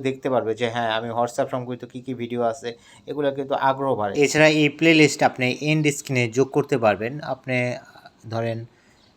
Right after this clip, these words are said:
যেমন আমি জমি জমা সংক্রান্ত একটি প্লেলিস্ট করলাম, এখানে আঠাশটি ভিডিও আছে, এটা আমি এন্ড স্ক্রিনে দিয়ে দিব। এন্ড স্ক্রিনে দিলেই এটা কিন্তু আমার যে, যে ভিডিওতে আমি দিব, ওই ভিডিওতে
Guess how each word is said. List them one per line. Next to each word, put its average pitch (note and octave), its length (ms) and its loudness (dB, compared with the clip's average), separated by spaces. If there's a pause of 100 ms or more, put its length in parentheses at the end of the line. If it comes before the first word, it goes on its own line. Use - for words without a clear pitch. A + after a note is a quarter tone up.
(140)
যেমন B2+ 280 2
আমি A#2 160 2
জমি B2 220 2
জমা A#2+ 180 0 (100)
সংক্রান্ত A#2 380 -4 (280)
একটি - 340 -6 (480)
প্লেলিস্ট A2+ 380 -4 (100)
করলাম, G#2+ 300 -2 (300)
এখানে A2+ 240 -8 (100)
আঠাশটি A2 400 -8
ভিডিও B2 280 -2
আছে, G#2+ 180 -8
এটা G#2 160 -6
আমি A2 160 -8
এন্ড A#2 120 -6 (120)
স্ক্রিনে A#2 280 -10
দিয়ে A#2+ 160 0
দিব। F#2+ 100 -6 (500)
এন্ড A#2 180 -12
স্ক্রিনে B2 300 -12
দিলেই B2 340 -4 (160)
এটা A#2 220 -10
কিন্তু A2+ 180 -10 (100)
আমার A2+ 180 -8 (100)
যে, A#2+ 80 -6 (340)
যে C3 80 2 (120)
ভিডিওতে B2+ 340 0
আমি B2 100 -2 (100)
দিব, B2 120 0 (360)
ওই C3 160 -2
ভিডিওতে A#2 300 -4